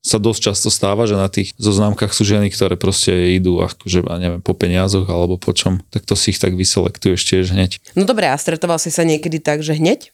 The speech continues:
Speaker 1: Mal som viacero takých, potom som mal aj také, čo som, že lutoval úplne.
Speaker 2: No a to čo bolo?
Speaker 1: Inak to celý čas, jak sa to dialo, ja som si, ja neviem, na, o, o dvanástej som si je napísal s ňou a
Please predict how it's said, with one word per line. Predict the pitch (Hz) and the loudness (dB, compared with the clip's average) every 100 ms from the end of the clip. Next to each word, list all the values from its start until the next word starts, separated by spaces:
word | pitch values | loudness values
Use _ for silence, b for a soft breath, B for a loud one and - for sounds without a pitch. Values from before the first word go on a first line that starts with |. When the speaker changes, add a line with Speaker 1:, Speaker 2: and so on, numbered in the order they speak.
| _ | _
Speaker 1:
Mal | 104 143 | 0 2
som | 120 | 2
viacero | 104 120 135 104 | 2 2 0 -2
takých, | 87 92 - 98 | 0 -2 -2 -2
potom | 110 120 | 0 0
som | 104 | 2
mal | 110 | 2
aj | 101 | 2
také, | 123 - | -2 -2
čo | 110 | -2
som, | - 104 95 | 0 0 0
že | 101 | 2
lutoval | 101 120 110 87 | 0 0 0 0
úplne. | 90 - 113 107 - _ _ | -2 0 0 0 -6 _ _
Speaker 2:
No | 156 160 | -2 0
a | 196 190 | 0 0
to | |
čo | 165 170 | -2 0
bolo? | 165 143 139 | -2 -2 -6
Speaker 1:
Inak | - 143 127 | 0 2 2
to | - - | 0 -2
celý | - - 147 | 0 0 2
čas, | 147 - 147 | 2 2 2
jak | 156 123 | 2 0
sa | - 123 | 0 0
to | |
dialo, | 120 110 104 120 170 143 | 0 2 2 2 0 -2
ja | - 117 | -2 0
som | 110 | 2
si, | 123 120 | 2 2
ja | 110 | 2
neviem, | 104 | 2
na, | 98 107 120 | 2 2 2
o, | 131 | 0
o | 117 113 - | 0 -2 -4
dvanástej | 110 120 120 - 117 | 0 0 0 0 -2
som | 113 | 0
si | 101 104 | 0 0
je | |
napísal | 101 107 143 135 | 0 0 0 0
s | 139 - | 0 2
ňou | 151 160 170 - _ _ | 2 2 0 -6 _ _
a | 95 | -2